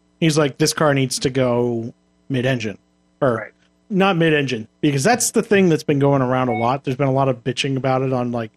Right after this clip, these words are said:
Speaker 1: Jalopnik and stuff, like, "Hey, it hasn't been mid-engine." No, it's been mid-engine for a long time. It's been front mid.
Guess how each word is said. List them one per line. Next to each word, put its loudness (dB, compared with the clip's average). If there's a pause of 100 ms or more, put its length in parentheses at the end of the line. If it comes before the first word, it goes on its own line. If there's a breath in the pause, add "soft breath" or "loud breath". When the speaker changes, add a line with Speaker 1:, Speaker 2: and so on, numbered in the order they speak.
(440)
Speaker 1:
Jalopnik 0
and -6
stuff, -2
like, -6
"Hey, 2
it 2
hasn't 2
been 2
mid-engine." 2
No, 4
it's 0
been 0
mid-engine 2
for -8
a -4
long -6
time. -2
It's -6
been -4
front -4
mid. -8